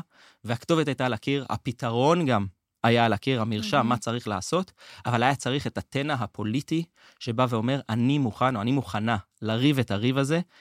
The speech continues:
Speaker 1: עם כל המחירים הגדולים ולהיכנס לדבר הזה", והיום אנחנו חיים את, אה, מערכת הבריאות ה-, מהטובות בעולם.
Speaker 2: כן.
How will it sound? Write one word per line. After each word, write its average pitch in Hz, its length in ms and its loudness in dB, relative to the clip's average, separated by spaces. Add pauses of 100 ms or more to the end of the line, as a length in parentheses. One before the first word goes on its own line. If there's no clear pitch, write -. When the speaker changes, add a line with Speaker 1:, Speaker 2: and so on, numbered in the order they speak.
(200)
Speaker 1:
עם 196 200 4
כל 175 180 8
המחירים 135 420 0
הגדולים 117 380 0
ולהיכנס 113 500 0
לדבר 117 300 0
הזה", 160 180 -2
והיום 127 380 0
אנחנו 135 280 -4
חיים 143 280 -4
את, 135 140 -8
אה, 131 140 0
מערכת 127 260 0
הבריאות 127 340 0
ה-, 113 260 0
מהטובות 110 440 -2
בעולם. 107 260 0
Speaker 2:
כן. 110 200 -10